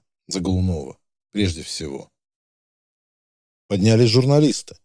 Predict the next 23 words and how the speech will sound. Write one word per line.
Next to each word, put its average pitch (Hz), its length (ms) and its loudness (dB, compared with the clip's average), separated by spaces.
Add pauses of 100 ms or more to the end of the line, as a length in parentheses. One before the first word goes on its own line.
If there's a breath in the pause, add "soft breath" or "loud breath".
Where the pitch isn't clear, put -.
(1200 soft breath)
Причём 107 300 0
журналисты 113 640 4
из 95 120 2
газет, 107 480 2
крупных 117 420 2
газет, 101 280 0
федеральных 107 600 2
газет 92 380 -2 (640 loud breath)
и 107 100 2
прочее. 90 560 2
И, 92 340 2
собственно 139 400 0
говоря, 117 920 6 (720)
э, 85 480 -8
когда 107 400 4
вот 101 160 0
эта 101 160 -2
вся 101 220 -2
тема 98 260 2
начала 95 340 0
раскручиваться, 98 880 -2 (460)
выяснилось, 147 580 2
что 76 1200 -4